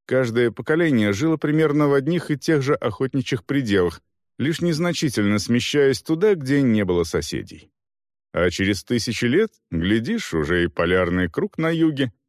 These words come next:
и полярная ночь на дворе. А для всех к этому времени уже вовсе не очевидно, что предки когда-то вышли из тропиков. Уникальное место, сохранившее тысячи свидетельств в жизни заполярных охотников,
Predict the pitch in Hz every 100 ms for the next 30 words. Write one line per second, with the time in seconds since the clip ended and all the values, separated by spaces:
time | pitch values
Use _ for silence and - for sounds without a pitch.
0 | _ - 233 - 87 98 117 101 90 90
1 | 110 139 - 65 90 98 - - _ _
2 | _ _ _ _ _ - 82 82 95 -
3 | 139 123 - 123 107 120 107 113 127 117
4 | 120 107 117 110 113 107 143 139 143 147
5 | - 196 107 107 110 87 76 - 80 -
6 | 120 139 - 65 78 78 87 104 78 76
7 | 80 - 73 85 - 73 64 - - -
8 | - _ _ _ _ _ _ _ _ _
9 | _ _ _ _ - 82 95 185 175 160
10 | 151 165 180 - 69 58 - 71 95 135
11 | - 143 131 _ - 202 139 120 123 123
12 | 117 139 120 110 92 78 80 139 110 123
13 | 110 120 123 123 120 110 107 113 190 190
14 | 107 82 80